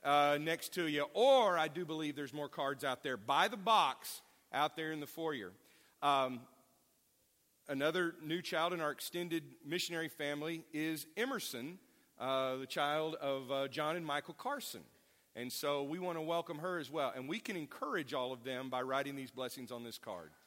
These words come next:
So, uh, if you have any questions, you can ask me,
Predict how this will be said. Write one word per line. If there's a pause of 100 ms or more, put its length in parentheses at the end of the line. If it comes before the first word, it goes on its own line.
(280)
So, (260)
uh,
if
you
have
any
questions,
you
can
ask
me,